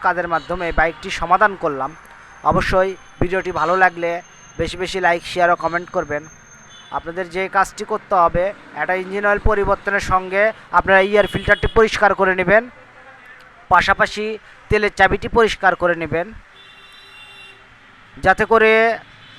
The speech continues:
আপনাদের সঠিক মাইলেজ পান কিংবা কার্বোরেটরের ওভারফ্লো থেকে সমাধান পান।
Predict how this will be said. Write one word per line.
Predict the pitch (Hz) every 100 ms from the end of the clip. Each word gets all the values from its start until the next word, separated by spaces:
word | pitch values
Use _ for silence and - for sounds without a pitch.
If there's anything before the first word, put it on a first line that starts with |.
| - -
আপনাদের | 165 180 185 202 196 - - - -
সঠিক | - 196 202 208
মাইলেজ | 196 208 202 -
পান | 190 170 175 - - - _ -
কিংবা | 170 175 180 175 -
কার্বোরেটরের | 190 185 190 196 196 202 196 196 - - - - - -
ওভারফ্লো | 185 196 175 185 202 202 196
থেকে | 185 196 196 190
সমাধান | 185 185 196 190 147
পান। | 147